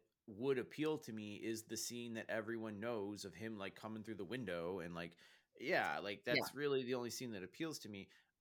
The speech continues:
Speaker 1: I know of the story because of, like, just its importance and, like, Max Schreck and all that. And, um, I, I will say that the,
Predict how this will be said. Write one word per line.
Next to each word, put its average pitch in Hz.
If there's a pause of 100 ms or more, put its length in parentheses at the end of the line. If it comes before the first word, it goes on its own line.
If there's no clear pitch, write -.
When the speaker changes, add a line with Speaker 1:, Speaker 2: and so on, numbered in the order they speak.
Speaker 1:
I 139
know 165
of 135
the 127
story 98
because 107
of, 98
like, 92
just -
its 98
importance 90
and, 85
like, 82
Max 78
Schreck 98
and 95
all 90
that. 95
And, 85 (480)
um, 92 (440)
I, 123
I 117
will 127
say 127
that 110 (1040)
the, 120